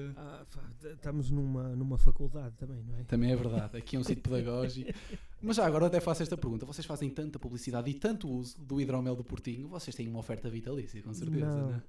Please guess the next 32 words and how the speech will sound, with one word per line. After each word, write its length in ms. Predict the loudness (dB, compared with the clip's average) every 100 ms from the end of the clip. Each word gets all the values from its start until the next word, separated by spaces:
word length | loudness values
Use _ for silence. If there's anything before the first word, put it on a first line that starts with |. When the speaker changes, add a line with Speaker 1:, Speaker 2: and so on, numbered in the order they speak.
| -14 -20 -18
Speaker 2:
Isso, 200 | -14 -10
assim, 180 | -6 -4
isso 160 | 0 6
é 20 |
um 80 | 12
pouco 300 | 12 12 6
um 100 | 6
mito. 400 | 4 2 10 12 12 6 -10 -20 -20 -20 -14 -2
Não 120 | 0
é 40 | 2
um 80 |
mito. 340 | 2 0 -2 -6 -6 -10 -20 -20 -20 -20 -14 -12 -8
Speaker 1:
Então. 240 | -8 -8 -2
Speaker 2:
Porque, 160 | 4 6
assim, 240 | 4 -2 -4
realmente 520 | -2 0 0 0 2
começou 440 | 6 8 8 6
no 120 | 6 12
Portinho 460 | 12 12 4 -2
o 80 | -2
hidromel, 540 | -2 -2 0 -2 -4 -6
porque 680 | -4 -4 -6 -10 -8 -10 -12 -14 -20 -18
quando 240 | -2 0 2
começou 300 | 2 2 2
o 20 |
Corona 480 | 2 0 0 -2 -4
nós 300 | -4 -4 -2
bebíamos 500 | 6 8 8 4 0
sempre 220 | 0 0
hidromel 360 | 0 0 -2 -4
no 120 | 4
Portinho 440 | 6 6 4 -6